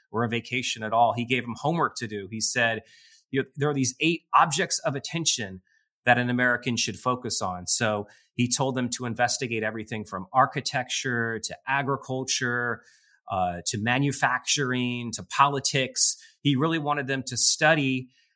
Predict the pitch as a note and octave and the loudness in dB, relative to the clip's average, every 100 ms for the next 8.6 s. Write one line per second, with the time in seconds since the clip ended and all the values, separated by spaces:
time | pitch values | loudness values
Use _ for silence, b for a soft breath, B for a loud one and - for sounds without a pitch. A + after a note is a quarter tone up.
0 | - D3 D3+ F3+ G3+ F3 F#3 G#3 A3+ B3 | 2 4 8 6 4 0 -4 2 2 2
1 | A#3+ F3 D#3 D#3 A#2+ - A2 - F#3+ G3 | 2 2 2 0 -2 -8 -6 0 2 4
2 | D3+ A#2 A2 A2 G2+ - A2+ G2 G2+ G2+ | 2 0 -4 -6 -2 -4 -4 -8 -10 0
3 | - B2+ A2 A#2 - A#2+ - - C#3+ B2+ | 2 2 2 0 0 -2 -2 -2 -2 -2
4 | - F3+ F#3 F3+ C3+ C#3 C3+ D#3+ B2 A#2 | 0 -2 0 -2 2 4 4 2 -2 -2
5 | A#2+ A2 A2+ A2+ A2+ _ b b b _ | -4 -4 -2 -4 -4 _ b b b _
6 | B2 A#2 - C3 C3 A#2+ A#2+ - b - | -2 0 0 0 2 2 2 -4 b -8
7 | A2 B2 B2+ C3+ - C#3 C#3+ C#3 B2+ A2+ | 0 0 0 -6 0 0 0 -4 -4 -4
8 | B2 A#2 - A2+ A2 G#2+ | -6 -6 -2 -4 -4 -10